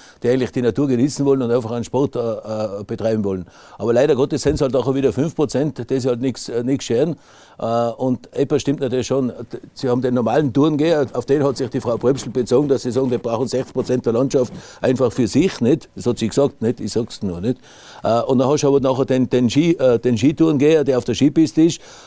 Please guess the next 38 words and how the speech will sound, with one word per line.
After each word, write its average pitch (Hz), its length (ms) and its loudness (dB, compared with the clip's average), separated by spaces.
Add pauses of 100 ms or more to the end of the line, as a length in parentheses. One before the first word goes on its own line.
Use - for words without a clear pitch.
Und 120 220 -2
da 147 120 6
entsteht 139 340 0
schon 147 120 2
manchmal 139 320 0
ein 104 80 0
Eindruck, 151 440 0
dass 131 180 2
man 135 140 4
da 139 220 4
glaubt, 131 260 0
das 123 100 2
ist 135 120 0
ein 127 80 2
gratis 120 360 -2
Fitnesscenter 147 840 0
und 135 160 -4
vergisst, - 460 0 (300)
dass 127 160 0
dahinter 147 300 0
ein 117 60 0
Skiliftbetreiber 147 720 2
ist, 160 240 0 (280)
der 147 120 2
natürlich 139 380 2
gewisse 139 380 2
Auflagen 143 340 0
zu 151 100 4
erfüllen 151 300 2
hat, 156 180 2 (280)
der 127 120 2
die 131 100 2
Kundenwünsche 139 880 0
seiner, 135 360 2 (240)
seiner, 120 540 2
seiner 110 360 0
Liftkarten 147 920 -2
zahlenden 139 600 0